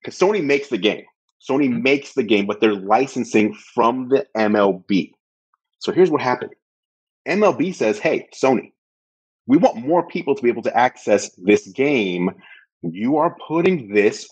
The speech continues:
Speaker 1: on the Xbox as well. We're putting it on the Xbox, okay? So people can buy it on PlayStation, people can buy it on Xbox. I believe this game is gonna be sixty or seventy dollars, okay?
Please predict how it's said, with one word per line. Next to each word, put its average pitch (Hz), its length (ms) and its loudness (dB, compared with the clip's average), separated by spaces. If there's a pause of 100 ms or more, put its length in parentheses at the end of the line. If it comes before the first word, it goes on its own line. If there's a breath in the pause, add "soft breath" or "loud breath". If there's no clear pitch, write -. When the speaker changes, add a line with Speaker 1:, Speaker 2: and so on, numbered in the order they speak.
Speaker 1:
on 95 260 2
the 107 200 -4
Xbox 92 500 0
as 85 100 -6
well. 85 240 0
We're 113 140 -2
putting 202 200 0
it 185 60 0
on 180 80 -2
the 180 100 0
Xbox, - 580 -4 (180)
okay? 104 220 0
So 92 180 -2
people 107 260 0
can 98 140 -6
buy 98 160 0
it 101 80 2
on 92 80 -4
PlayStation, 170 640 0 (340 loud breath)
people 117 180 2
can 113 140 -2
buy 104 160 2
it 104 60 0
on 98 220 -6
Xbox. 143 500 0 (440 loud breath)
I 104 120 2
believe 139 680 0 (340)
this 139 240 -6
game 139 200 2
is 127 60 -2
gonna 127 100 0
be 120 100 0
sixty 131 580 0
or 113 140 0
seventy 101 680 0 (120)
dollars, - 520 0
okay? 92 320 0